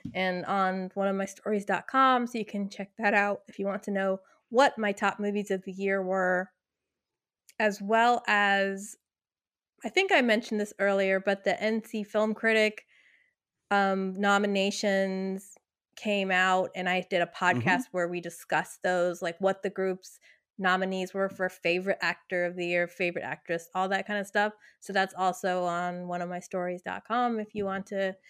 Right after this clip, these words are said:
Speaker 1: check that out. Our winners, the group's winners, will be announced on January third.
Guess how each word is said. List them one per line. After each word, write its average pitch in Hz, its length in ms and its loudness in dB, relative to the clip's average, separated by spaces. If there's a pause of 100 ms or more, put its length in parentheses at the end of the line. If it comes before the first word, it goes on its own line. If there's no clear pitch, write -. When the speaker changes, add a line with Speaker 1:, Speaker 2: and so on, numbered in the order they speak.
(580)
Speaker 1:
check 247 320 2
that 220 200 4
out. 240 340 8
Our 208 140 2
winners, 214 840 0
the 214 60 4
group's 240 460 4
winners, 190 720 0 (120)
will 202 200 0
be 196 280 -2
announced 185 800 -6
on 180 240 -4
January 175 580 -4
third. 170 440 -4